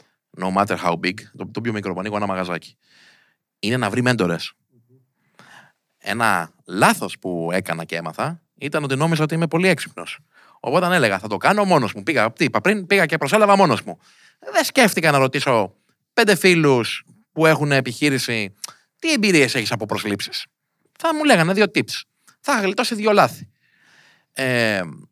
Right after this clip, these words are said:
άρα εδώ έρχεται κάτι το οποίο έλεγε ο Μακιαβέλη, παρότι δεν έχει καλή,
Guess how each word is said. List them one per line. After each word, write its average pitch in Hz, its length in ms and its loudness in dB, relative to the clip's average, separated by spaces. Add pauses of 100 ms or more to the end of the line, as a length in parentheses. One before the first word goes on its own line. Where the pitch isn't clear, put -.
(160)
άρα 165 340 0
εδώ 175 340 -4
έρχεται 185 300 -10
κάτι 185 240 -8
το - 160 -14
οποίο 180 680 -6
έλεγε 190 280 -8
ο - 20 -6
Μακιαβέλη, 135 580 0
παρότι 135 260 -2
δεν 147 120 -2
έχει 156 140 -8
καλή, 104 640 -4